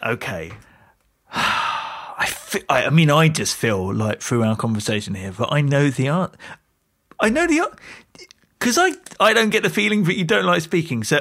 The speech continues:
either that's because you're a brilliant liar and you thought, "I better not give in, that I don't enjoy doing this beforehand." I don't think that you're the sort of person who would do it so much if you didn't enjoy it. Planner. You are a planner,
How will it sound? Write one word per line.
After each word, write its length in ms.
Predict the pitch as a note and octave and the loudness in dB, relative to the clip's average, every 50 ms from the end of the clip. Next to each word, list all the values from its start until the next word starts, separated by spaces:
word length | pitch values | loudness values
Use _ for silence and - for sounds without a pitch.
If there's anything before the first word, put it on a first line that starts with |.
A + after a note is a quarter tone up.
| - - | 0 0
either 240 | A3 A#3+ A3+ G3 G3+ | 0 2 2 2 2
that's 200 | G3+ F3+ D#3 D#3 | 2 2 2 2
because 260 | F#3 - - D3+ B2 | 0 0 0 0 2
you're 120 | C#3+ C#3 | 2 2
a 40 | C3 | 2
brilliant 420 | A#2+ G#2 D#3+ E3+ D#3+ D#3 D3 - | 2 2 2 4 4 4 2 2
liar 240 | C#3 C3+ C3 A#2+ A2 | 2 4 4 4 4
and 100 | A2 A2+ | 2 2
you 60 | A#2 | 0
thought, 260 | A2 - D#3 C3 - - | 0 0 0 2 2 0
"I 40 | |
better 240 | A#2 - F3+ - - | 2 2 2 2 2
not 200 | C#3 C3 C3+ A#2+ A2 | 0 0 -2 0 0
give 160 | C3+ C3 B2+ | 0 2 2
in, 360 | C3+ B2 G#2+ G#2 G2+ G2 - - - | 2 2 0 -2 -6 -8 -10 -12 -2
that 260 | - C#3+ B2 A2+ - - | 0 2 2 2 0 -2
I 140 | A#2+ A#2+ A#2+ | 0 0 2
don't 240 | - C3+ B2+ B2 A#2+ | 2 4 2 2 2
enjoy 360 | C3 A#2 A2 - C3+ C3+ B2+ - | 0 -2 0 2 2 2 2 4
doing 260 | - B2 A#2+ G#2+ G#2+ | 4 2 2 2 -2
this 380 | A2 G2+ A2 G#2+ - - - - - - - - - - - | -4 -4 -4 -6 -8 -12 -14 -16 -20 -20 -20 -20 -18 -10 -8
beforehand." 640 | C#3 A#2 C#3 C#3 B2+ C3 C3 A#2 G#2 G2+ G#2 G2 - - - - - - _ _ _ _ - - | -6 -2 0 0 0 0 -2 -2 -2 -2 -4 -6 -10 -16 -20 -20 -20 -20 _ _ _ _ -8 -4
I 300 | C#3 D#3+ F3 F#3 F#3+ F#3+ D#3+ - | 0 0 2 2 2 0 0 2
don't 440 | F#3+ D#3+ D3 D3 C#3 C3+ - - | 2 2 2 2 0 -2 -4 -8
think 360 | - - - C#3+ B2+ A2+ A#2 A2 | -14 -6 -4 -2 -2 -2 -4 -6
that 120 | A#2 A#2+ | -6 -2
you're 200 | B2 C3+ C#3 C3+ | 0 0 0 0
the 60 | B2+ | -2
sort 180 | A#2+ - - - | -4 -6 -8 -8
of 60 | B2 | -8
person 280 | - B2 A#2+ A2 G#2 G#2+ | -6 -6 -6 -6 -6 -8
who 100 | A2 A2 | -10 -10
would 120 | G#2+ G2+ - _ _ - | -10 -12 -18 _ _ -4
do 200 | C3+ A#2+ A#2 A2+ | -2 0 0 0
it 240 | A2 - - _ _ _ _ _ _ _ _ | -2 -4 -6 _ _ _ _ _ _ _ _
so 380 | - - - - D#3 C#3+ C3+ | -16 -12 -8 -4 -2 -2 -2
much 320 | C3 C3 C3 B2 - - - | 0 -2 -2 -2 -4 -6 -12
if 140 | G#2+ - A#2+ | -14 -12 -14
you 80 | A2 - - | -14 -14 -8
didn't 240 | - C3 A#2+ A#2 - | -6 -6 -6 -6 -8
enjoy 480 | - A2+ A2 G#2 - A#2 G#2 G2+ G2 | -8 -10 -10 -8 -6 -6 -6 -6 -8
it. 140 | F#2+ - - _ _ _ _ _ _ _ _ _ _ _ _ _ _ _ _ - | -10 -14 -16 _ _ _ _ _ _ _ _ _ _ _ _ _ _ _ _ -14
Planner. 380 | - - E3 D3+ C#3+ C#3 C3 - | -8 -4 -2 -2 0 0 -2 -2
You 260 | - D#3+ E3 G3 F#3+ | 0 0 2 2 2
are 200 | G#3 A#3 C#4+ D#4 D#4 | 2 0 0 0 -2
a 60 | G3 | -2
planner, 560 | D#3 - - A2 G#2 G#2+ G#2+ A2 A2 A2+ B2 | -2 -4 -8 -8 -8 -10 -10 -8 -8 -8 -8